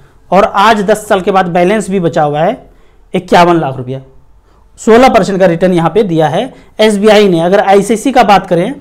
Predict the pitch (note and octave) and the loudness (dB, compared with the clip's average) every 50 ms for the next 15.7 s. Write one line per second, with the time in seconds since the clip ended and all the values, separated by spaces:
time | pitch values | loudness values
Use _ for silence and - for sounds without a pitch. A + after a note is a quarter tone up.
0 | - - - - _ - - - F#3 G#3+ G3+ G#3 A3 A3+ A3+ G#3+ G#3 G#3 G#3+ A3+ | -18 -20 -20 -20 _ -14 -10 -4 -2 0 2 2 4 4 4 4 2 2 0 -2
1 | G3+ F#3+ F#3 G3+ G#3 G#3 - G#3 F#3 E3+ D#3+ E3+ F#3 A#3 B3+ - - - _ _ | -4 -2 0 -2 -2 -2 -2 0 0 0 0 0 -2 -4 -6 -10 -20 -20 _ _
2 | _ _ - G3 F#3 F3+ A3 G#3+ G#3 G3+ A3 G#3 G#3 A3 G3+ G3+ B3 B3 A#3+ A3 | _ _ -4 -4 -2 0 0 0 0 0 -2 -2 0 0 2 2 4 2 2 2
3 | G3 E3 F#3+ F#3+ F#3+ F3 E3 E3 D#3 E3+ E3+ F#3 A3+ C4 - - - - D#3+ E3 | 0 2 2 4 4 4 2 2 2 2 2 2 2 0 -6 -16 -10 -8 -6 -4
4 | - F3 E3 F#3+ G3 G3+ F#3+ F#3+ F3 G#3 G3+ G3+ A3 G3+ A3 A#3 A#3+ B3+ B3+ A3+ | -4 -4 -4 -2 -2 0 0 0 0 0 0 0 -2 -2 0 0 2 2 2 0
5 | G#3+ G#3 A3 A3 - - _ _ _ - - F#3 F3+ G3 G3+ G3+ G#3 G3+ G3+ A3+ | -2 -2 -4 -8 -16 -20 _ _ _ -4 -2 0 2 4 4 4 2 0 0 -2
6 | A3+ A3+ F#3+ G3+ A3 A#3+ - - - - _ _ - F3 F3+ F#3 F#3 F3+ F3 F3+ | -4 -2 0 -2 -2 -4 -6 -14 -20 -20 _ _ -4 -2 -2 -2 0 0 0 0
7 | F3 E3+ F3 F3 F#3+ G#3+ G3+ F3 E3 E3 F3 F3 F3+ A3 - - F#3+ F3 F3 - | 0 0 0 0 0 0 -2 -4 -6 -6 -2 -2 -2 -2 -2 -4 -8 -6 -4 -4
8 | G#3 F#3 - E3+ E3 G3 B3 B3+ - - - - _ - - - F#3+ F3 F3 G3+ | -4 -4 -4 -2 -2 -2 -2 -4 -8 -18 -20 -20 _ -10 -2 0 0 0 0 -2
9 | E3 D#3+ C#3 C#3 C3 C3+ - - - - - - - - A3+ A3 - - A#3+ A#3+ | -4 -4 -4 -6 -8 -10 -14 -20 -20 -20 -20 -14 -8 -8 -6 -2 0 2 4 4
10 | C4 B3+ - - A3 G3 F3 E3 D#3 D3 C#3+ - F#3 F3+ - G3 F3+ F3 F3 F3+ | 4 2 2 0 -2 -2 -2 -4 -6 -8 -8 -6 -6 -2 0 0 0 0 0 0
11 | F#3+ G3 A3 C4 - - F#3 F3+ F3 E3+ F#3+ F#3 F#3 - B3 C#4 D4+ D4 - - | 2 2 2 0 0 0 0 0 0 0 -2 -4 -2 -2 -2 -2 -2 -4 -10 -20
12 | - _ _ - - - - E3+ E3+ E3 F#3 F3+ A3+ B3 A#3 F#3+ - - C#4 D4+ | -20 _ _ -20 -14 -6 -4 -2 0 0 0 2 2 2 2 2 0 0 0 0
13 | D#4+ D#4 - - - - - - A3 G3 G3 - A#3 G#3+ G#3 G3+ F#3 F#3 D#3+ C#3+ | 0 -2 -8 -20 -20 -14 -6 -4 -4 -4 -2 -2 0 0 0 2 2 2 0 0
14 | C3+ - - G3 F#3+ G3 B3 B3+ G#3 G3+ G3 G3 G3+ A#3 A#3 G#3 G#3+ G3+ G3 G3+ | -2 -8 -12 -10 -8 -6 -6 -2 0 0 2 2 2 0 0 0 2 2 2 0
15 | G#3 F#3 E3+ D#3 E3+ F3 F3 F3+ E3 E3 G3 B3 D4 D4 | 0 -2 -2 -2 -2 -4 -4 -4 -4 -4 -4 -4 -4 -6